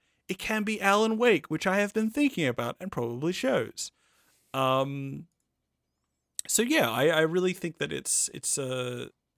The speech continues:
I, I am curious to see how people interact with it and how people respond to it. And, like, I desperately wanna see an actual play of this damn thing. I wrote this to see an actual play of it.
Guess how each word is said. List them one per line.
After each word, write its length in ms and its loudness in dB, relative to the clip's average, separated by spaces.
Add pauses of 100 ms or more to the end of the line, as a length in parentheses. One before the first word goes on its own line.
(160)
I, 320 -6
I 120 -8
am 160 -2
curious 280 -6
to 60 -4
see 200 -4
how 160 -6
people 300 -10
interact 400 -10
with 140 -16
it 100 -16
and 80 -14
how 100 -14
people 240 -16
respond 360 -12
to 100 -14
it. 160 -20 (640)
And, 220 -6
like, 300 -6
I 220 -6 (100)
desperately 440 -6
wanna 240 -14
see 220 -6
an 80 -12
actual 260 -14
play 240 -16
of 100 -16
this 180 -14
damn 240 -12
thing. 260 -18 (100)
I 100 -2
wrote 300 -2
this 180 -14
to 100 -14
see 180 -8
an 80 -10
actual 240 -14
play 260 -14
of 120 -18
it. 140 -18